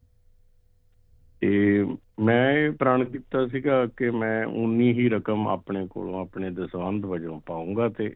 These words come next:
ਅਸੀਂ ਉਹ ਅਠਾਸੀ ਹਜ਼ਾਰ ਰੁਪਇਆ ਪਿੰਗਲਵਾੜੇ, ਅਹ,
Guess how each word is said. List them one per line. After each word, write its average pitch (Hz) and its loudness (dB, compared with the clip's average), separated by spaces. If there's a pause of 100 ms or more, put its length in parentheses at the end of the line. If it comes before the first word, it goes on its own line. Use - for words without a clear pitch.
(120)
ਅਸੀਂ 98 -8
ਉਹ 98 -8
ਅਠਾਸੀ 95 -8
ਹਜ਼ਾਰ 92 -8
ਰੁਪਇਆ 82 -12
ਪਿੰਗਲਵਾੜੇ, 85 -10 (1080)
ਅਹ, 82 -12